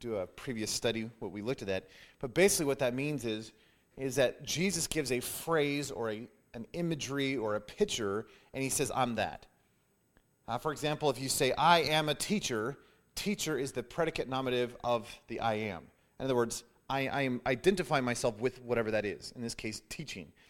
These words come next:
Jesus does that seven times. And in those seven times, it gives us an incredible picture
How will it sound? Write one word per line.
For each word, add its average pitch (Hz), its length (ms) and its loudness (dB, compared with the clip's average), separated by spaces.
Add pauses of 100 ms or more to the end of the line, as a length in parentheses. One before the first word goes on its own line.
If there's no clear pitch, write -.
(360)
Jesus 202 420 4
does 147 200 4
that 123 160 4
seven 139 320 4
times. 101 580 -6 (540)
And 131 100 -2
in 160 80 2
those 156 140 0
seven 175 220 4
times, 143 420 0
it 131 60 -2
gives 131 180 -2
us 131 100 -6
an 120 160 -8
incredible 156 560 0
picture 110 560 -2